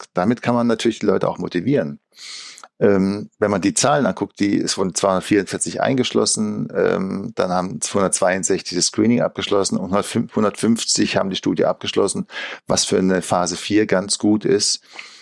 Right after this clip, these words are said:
Ähm, auch da hieß es also, ist für mich eine, eine hohe Patiententreue oder Behandlungstreue. Das heißt, die haben das auch gemerkt und, ähm, äh, die Betroffenen und, und, und, und waren dann auch bereit, dann wieder zu kommen über diese sechsundsiebzig Wochen.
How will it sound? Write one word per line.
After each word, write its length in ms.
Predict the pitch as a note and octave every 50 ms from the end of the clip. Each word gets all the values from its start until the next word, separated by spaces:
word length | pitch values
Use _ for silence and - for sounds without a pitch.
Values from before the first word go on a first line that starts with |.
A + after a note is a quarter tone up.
| - - - -
Ähm, 280 | - - F#2+ F#2 G#2+ -
auch 120 | F#2+ -
da 340 | - G#2+ G2 G2+ G#2+ G#2+ G2
hieß 280 | - - - G#2 G2+ F#2
es 160 | - - -
also, 360 | F#2+ G2 F#2 G2 - - - - - - -
ist 220 | - G2 A2 -
für 80 | - F#2+
mich 240 | G2+ G#2+ G#2+ - -
eine, 140 | G2+ G2 G2
eine 200 | - F#2 F#2 F2
hohe 200 | F#2 G2+ G#2 -
Patiententreue 960 | - F#2+ - G2+ F#2+ F2+ - G2 G2 G#2+ - - - - F#2+ F#2 F#2 G#2+ G#2
oder 120 | F#2 F#2
Behandlungstreue. 840 | F2 E2 F2+ F#2 - - G2 - - - F#2 F#2 F#2 F#2+ F#2+ F#2+ G2 _ _ - - - - - - _
Das 140 | - - -
heißt, 200 | G2+ F#2+ - -
die 80 | F#2+ E2+
haben 120 | F#2+ G2+
das 140 | G2 - -
auch 160 | - E2+ -
gemerkt 580 | - E2+ F2+ A2 A2+ F#2+ D2+ C#2+ - - - -
und, 320 | - F2+ F#2 E2+ - -
ähm, 640 | - F2+ F#2 F2+ F2 F2 F2 F2 F2 - - - - - -
äh, 260 | - - - - - - _ _ -
die 60 | F#2+
Betroffenen 480 | E2+ F#2 - - F#2+ - - G2 G2 F#2
und, 160 | F2 E2+ -
und, 160 | - F2 E2
und, 180 | - - E2+ -
und 160 | - F2+ D#2+
waren 240 | F2 E2+ F2 F#2 F#2
dann 220 | F#2 F2+ F2 -
auch 260 | - E2+ - - -
bereit, 400 | - - - - D2+ E2 G2 G#2 _ _
dann 180 | - F2+ F2 F2
wieder 180 | F2+ E2+ F2 -
zu 100 | - -
kommen 280 | - - F2+ F#2+ G#2+
über 140 | G#2+ E2+ E2+
diese 200 | E2 F2 D#2 D#2+
sechsundsiebzig 640 | D#2+ F2+ - - - F2 D#2 - - - D2+ - -
Wochen. 240 | - - - -